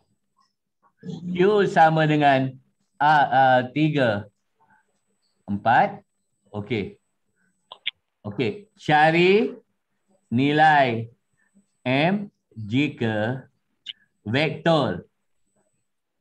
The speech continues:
P dan Q adalah satu selari,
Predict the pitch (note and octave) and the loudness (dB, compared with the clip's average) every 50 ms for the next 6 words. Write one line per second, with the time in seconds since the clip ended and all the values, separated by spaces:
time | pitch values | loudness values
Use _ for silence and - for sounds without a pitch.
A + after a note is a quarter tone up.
0 | _ _ _ _ _ _ _ - D#3+ E3+ E3 D3+ B2 G#2+ F#2+ - - _ _ _ | _ _ _ _ _ _ _ -2 0 0 2 0 0 -2 -4 -8 -12 _ _ _
1 | _ _ _ _ _ G#2+ G#2 G2+ A#2+ C#3 D3+ E3 E3 D#3+ C#3+ C3 B2 - - - | _ _ _ _ _ -16 -10 -2 0 2 4 4 2 2 0 -2 -4 -6 -6 -2
2 | B2+ A#2+ A#2 A2+ A2 G#2+ A2 G#2+ A2 - _ _ _ _ _ _ _ _ _ - | -2 0 0 0 -2 -4 -6 -8 -12 -18 _ _ _ _ _ _ _ _ _ -20
3 | - _ _ _ - A#2 A#2+ A#2+ B2 C3+ C#3 C3+ B2+ B2 A#2+ A2+ A2+ A2+ G#2+ G#2 | -20 _ _ _ -2 -2 -2 0 0 0 0 0 0 2 2 0 0 -2 -6 -14
4 | - _ _ _ _ - _ _ _ _ _ _ _ _ _ _ _ _ _ _ | -20 _ _ _ _ -20 _ _ _ _ _ _ _ _ _ _ _ _ _ _
5 | _ _ G2+ G2 F#2+ - - C#3 D3+ E3+ G3+ - - - - - - C#3 C#3+ C#3+ | _ _ -6 -6 -4 -2 -2 0 2 0 0 -2 -6 -16 -16 -6 -4 -2 0 0
6 | C3+ C3 B2 A#2 G#2+ G#2 G2+ G2+ G#2 G#2+ B2 C#3+ E3 G3 A3 B3 - | 0 0 -2 0 0 0 0 0 0 -2 0 0 0 0 0 -2 -6